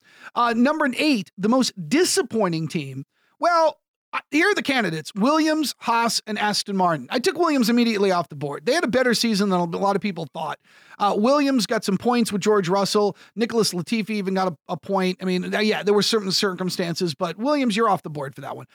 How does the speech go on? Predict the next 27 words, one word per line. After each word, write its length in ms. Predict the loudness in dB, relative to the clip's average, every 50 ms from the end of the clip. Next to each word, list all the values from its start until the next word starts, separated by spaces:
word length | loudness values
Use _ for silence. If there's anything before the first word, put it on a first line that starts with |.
| -20 -20 -18 _
Haas, 480 | -2 0 0 2 2 2 0 0 -2 -4 _ _ _ -4
they 100 | 0 2
made 160 | 2 2 2
no 120 | 2 2
bones 280 | 2 2 2 4 4 2
about 340 | 2 0 0 2 2 2 0
it. 140 | -2 -2
They 120 | -2 0 2
weren't 220 | 4 2 4 2
even, 260 | 2 2 2 0 -2 -4 _ -14 -4 0
you 100 | 2 2
know, 80 | 4
doing 280 | 4 4 2 2 2 2
anything 320 | 2 2 2 2 0 0
for 100 | 0 -2
twenty 300 | -2 0 0 0 0 -2
twenty-one. 480 | -2 -2 -2 0 0 0 0 -2 -2 -2
They 60 | -2
were 60 | 0
just 120 | 0 0 0
riding 320 | 0 0 2 0 0 2
around 420 | 2 2 2 2 2 0 0 -2 -6 -12 -20 -10 _
with 100 | -2 0
their 140 | 2 2 0
two 260 | 2 2 2 4 4
rookie 220 | 2 0 0 0
drivers. 520 | 2 2 2 2 2 2 0 0 -4 -4